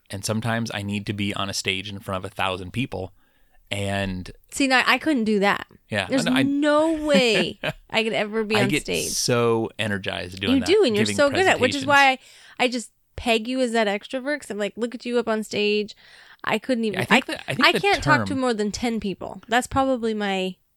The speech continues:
Speaker 1: Your limit there, huh?
Speaker 2: my limit.
Speaker 1: I think the term is ambivert, which is such a dumb sounding
Speaker 2: That's
Speaker 1: word.
Speaker 2: what you are?
Speaker 1: But it's like, there's introvert,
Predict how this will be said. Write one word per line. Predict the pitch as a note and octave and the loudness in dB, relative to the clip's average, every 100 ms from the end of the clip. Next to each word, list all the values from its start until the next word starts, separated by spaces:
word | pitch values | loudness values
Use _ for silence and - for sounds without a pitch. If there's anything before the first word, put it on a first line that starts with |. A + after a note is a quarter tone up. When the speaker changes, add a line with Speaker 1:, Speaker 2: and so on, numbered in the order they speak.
| _ | _
Speaker 1:
Your | - F#2+ | -10 -10
limit | G2+ F#2 F#2 | -8 -10 -8
there, | F#2+ F#2 | -10 -10
huh? | F#2+ G2 A3+ | -10 -10 -8
Speaker 2:
my | |
limit. | G#3+ G3+ F3 - _ _ | -4 -4 -6 -8 _ _
Speaker 1:
I | - C3 | -2 0
think | A#3+ | 0
the | D#3+ | -4
term | - C3 C3 C3 | -2 0 0 -2
is | G#2+ G2 F#2 - | -2 -4 -8 -10
ambivert, | G2 G2+ A#2+ D3+ D#3 F3+ G3 | -6 -4 0 0 0 -2 -2
which | - A#2+ | -6 -4
is | C#3+ | -2
such | C4 G3+ | -2 -4
a | G2 - _ - | -8 -12 _ -4
dumb | C#3+ E3+ F3 B2+ | -2 2 2 4
sounding | - A2 A2 G2+ | 2 0 0 2
Speaker 2:
That's | B3 G3+ | 2 4
Speaker 1:
word. | A3+ | 4
Speaker 2:
what | |
you | A3+ G3 | 4 2
are? | F#3 F#3+ B3+ E4+ - | 2 0 -2 -4 0
Speaker 1:
But | C#3+ | 0
it's | C#3+ - | 0 0
like, | C#3+ A#2+ | -2 0
there's | A#2 A#2 | -2 0
introvert, | C#3+ D#3+ E3+ E3+ E3+ - | -2 0 0 2 0 -2